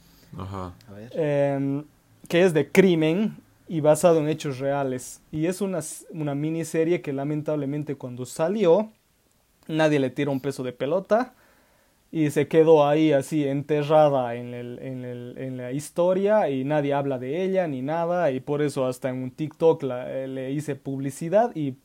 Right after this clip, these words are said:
Speaker 3: por suerte le fue bi-, le fue bien, así que ojalá que mucha gente más la haya visto. Em, se llama, en inglés es Unbelievable y en español es Inconcebible.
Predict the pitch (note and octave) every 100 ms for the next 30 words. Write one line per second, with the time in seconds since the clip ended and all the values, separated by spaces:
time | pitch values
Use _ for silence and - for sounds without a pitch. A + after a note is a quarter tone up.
0 | _ C#3 C3+ - E3 D#3 C3+ B2+ D3 C3+
1 | C#3+ D3+ C3+ - C#3 D3 F#3+ C4 F4 -
2 | - _ _ _ _ C#3 C#3 D3+ C#3 C#3
3 | C3+ C#3+ D3+ C#3+ C#3 D3 C#3+ C3+ C3+ C3
4 | C3+ C3 A#2+ A#2 C3 B2+ - C#3 _ _
5 | _ _ - _ _ _ - E3 D3+ D3
6 | C#3+ C#3+ C#3 C#3+ D3 _ _ - - E3+
7 | F3+ G#3+ A3+ A3+ E3+ F3+ G#3 G#3+ C4 A3+
8 | G3+ - - D3+ D#3 D3+ D#3 F#3+ F#3 F3+
9 | F3+ G#3+ C#4 - _ _ _ _ - D3
10 | C#3 C3+ D3 - D#3 D#3+ E3+ E3+ D3+ E3
11 | - D#3+ D#3 D#3 D3+ D3+ D#3 D#3 E3 C3+
12 | A#2+